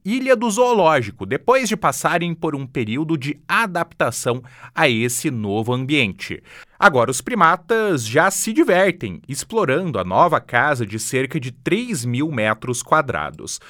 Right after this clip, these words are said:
O médico veterinário do iat Pedro Chaves de Camargo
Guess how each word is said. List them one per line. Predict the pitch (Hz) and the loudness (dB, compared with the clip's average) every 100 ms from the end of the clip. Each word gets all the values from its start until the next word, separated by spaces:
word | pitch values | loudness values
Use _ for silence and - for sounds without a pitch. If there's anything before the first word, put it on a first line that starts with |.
| - - | -20 -8
O | 226 | -2
médico | 233 208 185 190 | 2 2 2 -4
veterinário | 165 160 175 165 139 117 110 101 | -2 -2 -2 -2 2 2 2 0
do | 101 143 | -4 -6
iat | 196 170 - 127 110 - | 0 0 0 -4 -6 -6
Pedro | - 254 220 160 | 0 2 2 -4
Chaves | - 131 110 110 101 | 2 4 4 -2 -6
de | 120 | -2
Camargo | 208 190 139 135 139 156 | 0 4 2 2 -2 -6